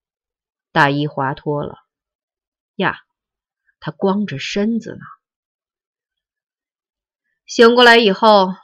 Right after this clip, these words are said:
当下冰凉惊尸，眼前却仍是一片白光。在黑乎乎的屋顶上，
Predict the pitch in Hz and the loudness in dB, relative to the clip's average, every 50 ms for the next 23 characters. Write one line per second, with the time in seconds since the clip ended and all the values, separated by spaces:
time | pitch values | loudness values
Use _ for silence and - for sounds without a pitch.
0 | _ _ - 202 196 190 190 196 196 - 190 170 160 151 151 - - 185 185 180 | _ _ 2 4 4 4 4 0 -2 0 2 4 4 4 2 0 0 0 0 0
1 | 180 175 165 156 147 147 156 160 - 160 156 160 156 - - 160 165 - _ _ | 0 -2 -2 -2 -2 -2 -4 -4 -4 -4 -4 -4 -6 -8 -8 -10 -10 -12 _ _
2 | _ _ _ _ - - - - - 254 262 254 254 262 247 - 247 240 254 277 | _ _ _ _ -20 -20 -10 0 4 6 6 6 6 2 0 0 0 2 2 0
3 | 294 285 208 - - - 254 220 196 180 175 185 214 226 220 - - 160 151 151 | -2 -4 -6 -10 -6 -2 0 0 0 0 0 -2 -2 -4 -4 -4 -4 -4 -4 -4
4 | 165 165 - 170 151 143 143 139 143 151 - 170 170 190 196 _ _ _ _ _ | -6 -6 -6 -8 -8 -6 -6 -6 -6 -6 -4 -6 -6 -6 -10 _ _ _ _ _
5 | - _ - _ _ _ _ _ _ _ _ _ - - _ _ - 196 180 - | -20 _ -20 _ _ _ _ _ _ _ _ _ -20 -20 _ _ 0 0 0 2
6 | - 190 185 185 180 190 180 190 180 170 151 156 170 180 170 165 151 120 104 147 | 0 0 0 0 -2 -6 -6 -4 -2 -2 -2 -2 -2 -2 -4 -4 -4 -8 -8 -8
7 | - 156 143 139 139 147 | -6 -6 -4 -4 -6 -10